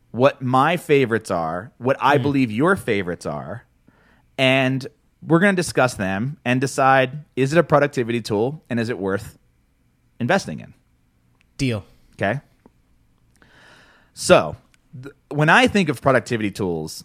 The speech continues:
Speaker 2: And I just wanna say, you did a really good job on the list
Speaker 1: Thank
Speaker 2: in
Speaker 1: you.
Speaker 2: kn-,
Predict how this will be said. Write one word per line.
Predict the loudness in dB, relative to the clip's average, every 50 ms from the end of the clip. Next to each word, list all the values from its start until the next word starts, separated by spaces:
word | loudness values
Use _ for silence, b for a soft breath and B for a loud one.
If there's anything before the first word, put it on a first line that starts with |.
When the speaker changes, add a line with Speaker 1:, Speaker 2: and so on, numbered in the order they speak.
| _ _ 0
Speaker 2:
And | 0 2 2
I | 2
just | 2 2 2
wanna | 0 2
say, | 2 2 0
you | 2
did | 2 4 4 4
a |
really | 4 4 4 2 2 2
good | 2 0 0
job | 0 2 2 2 2 2
on | 0 0 -2
the | -2 -4
list | -4 -2 -2 -2 -4 -4 -6 -10 -14 b b b b b b b _ 0
Speaker 1:
Thank | 2 4 4 4
Speaker 2:
in | 2
Speaker 1:
you. | 0 -2
Speaker 2:
kn-, | -2 -2 -2 0